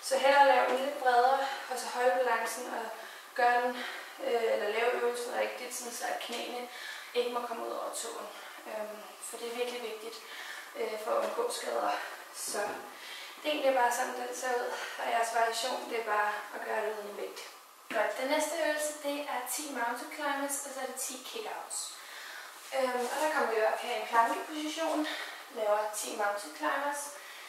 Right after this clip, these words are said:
Det er bare at køre, øh, knæet helt op til brystet, og så ellers bare en god fart på her. Selvfølgelig i jeres eget tempo, så det er også fint nok, hvis det er for hårdt. Bryd den ned, og så bare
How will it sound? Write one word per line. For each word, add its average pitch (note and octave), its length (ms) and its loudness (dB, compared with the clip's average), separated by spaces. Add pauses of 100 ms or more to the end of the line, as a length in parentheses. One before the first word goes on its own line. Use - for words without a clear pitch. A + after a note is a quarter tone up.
(240)
Det - 140 2
er - 40 4
bare - 340 6
at - 80 2 (100)
køre, G#3 440 2
øh, G3+ 160 -2 (560)
knæet C#4 320 4
helt C#4 160 2
op A#3 80 2
til - 200 -4
brystet, - 340 -2 (480)
og C#4+ 120 -4
så C4+ 80 2
ellers C4 300 2
bare A3+ 120 6
en A#3 160 2
god - 120 4
fart D4 400 10
på D4+ 180 6
her. F4 220 6 (1080)
Selvfølgelig C4 440 0
i A#3+ 60 4
jeres A#3 200 8
eget - 360 10 (100)
tempo, B3 280 2 (260)
så A3 180 4 (680)
det B3 80 6
er A#3+ 60 12
også A#3+ 220 8
fint C#4 200 -4
nok, B3 220 4
hvis B3 140 -2
det A#3+ 80 -4
er A#3 60 -6
for G#3+ 220 -6
hårdt. B3 380 4 (560)
Bryd A#3+ 220 4
den B3 80 0
ned, C4 220 4 (100)
og - 80 2
så - 180 -2
bare G3+ 280 2